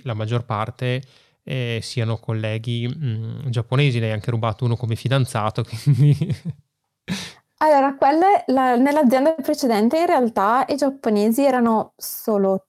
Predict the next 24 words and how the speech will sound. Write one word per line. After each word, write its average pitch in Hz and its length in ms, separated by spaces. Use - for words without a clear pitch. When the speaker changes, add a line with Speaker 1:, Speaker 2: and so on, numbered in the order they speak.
Speaker 2:
tre 202 640
Speaker 1:
Mm. 123 220
Speaker 2:
ed 220 180
eravamo 220 280
meno 208 200
di 202 140
dieci 190 280
persone, 190 440
Speaker 1:
Ok. - 60
Speaker 2:
quindi 208 200
comunque 190 320
sono 208 120
sempre 214 200
stata 196 180
la 190 80
minoranza. 185 540
Poi 220 160
ovviamente 190 340
ho 190 40
cambiato 196 280
altri 202 240
due 214 120
Speaker 1:
Mhm. 233 60
Speaker 2:
lavori 208 400